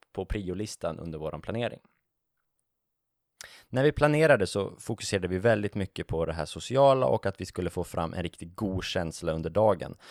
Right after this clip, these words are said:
Så det var också väldigt viktigt att, eh, alla deltagande lagen skulle kunna få ta del av den här känslan och känna gemenskap och delaktighet i den här turneringen. Så att vi skulle kunna undvika en dag med, eh, bråk och stök som kanske annars kan uppstå på en plan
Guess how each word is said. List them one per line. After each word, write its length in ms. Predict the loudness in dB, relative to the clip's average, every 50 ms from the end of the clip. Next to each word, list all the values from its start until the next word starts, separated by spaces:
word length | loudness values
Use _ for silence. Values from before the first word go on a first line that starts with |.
| -20 -20 -8
Så 100 | -6 -2
det 60 | 2 4
var 80 | 4
också 260 | 4 2 2 0 0
väldigt 580 | 0 2 4 6 6 6 6 4 0 -2 -2 -2
viktigt 480 | -4 -6 -4 -2 -2 -2 -2 -4 -6 -6
att, 320 | -8 -8 -10 _ _ -6
eh, 140 | -2 0 2
alla 160 | 4 4 4
deltagande 640 | 4 4 4 4 4 2 2 2 2 2 2 2 4
lagen 400 | 6 8 8 8 8 6 2 -2
skulle 180 | -4 -6 -6
kunna 180 | -4 -4 -6 -6
få 140 | -4 -6 -6
ta 180 | -4 -2 -4
del 420 | -4 -2 -2 -2 2 2 4 4 4
av 100 | 4 2
den 120 | 0 -2
här 120 | -4 -4 -4
känslan 380 | -6 -6 -8 -8 -8 -10 -10
och 120 | -10 -8 -8
känna 560 | -4 -2 -2 0 0 0 0 0 0 0 -2 -4 _ _ -20 -20 -20 _
gemenskap 680 | -2 0 2 2 2 2 0 0 4 6 6 6 4 0
och 120 | -8 -8 -6
delaktighet 720 | -4 0 0 0 0 0 -2 -4 -4 -2 -2 -2 -4 -6 -8 _
i 200 | -4 0 0 2
den 140 | 2 0 0
här 160 | -2 -4 -4
turneringen. 520 | -4 -4 -6 -4 -4 -4 -4 -6 -10 -14 -18 _ -20 -20 _
Så 280 | -4 0 4 6 8 8
att 120 | 8 6
vi 60 | 2 -4
skulle 180 | -2 -2 -2
kunna 180 | 0 0 0 0
undvika 600 | 0 -2 -2 -2 -2 -2 -2 -4 -4 -4 -2 -2
en 160 | -2 -2 -2
dag 420 | 0 2 2 2 2 0 -4 -8 -16 -18 _ _ _ _ _
med, 420 | -8 -6 -4 -4 -6 -6 -8 -8 -8
eh, 100 | -8 -6
bråk 500 | -2 0 0 2 2 2 2 0 0 -4
och 80 | -6
stök 420 | -6 -4 0 2 4 4 4 2 -2
som 140 | -6 -4
kanske 260 | -2 -2 -2 -2 -2 -4
annars 260 | -4 -4 -4 -6 -6
kan 160 | -6 -8 -6
uppstå 480 | -6 -6 -6 -8 -6 -4 0 0 0 0
på 220 | -2 -4 -6 -6
en 120 | -6 -6
plan 340 | -2 0 2 2 2 0 -4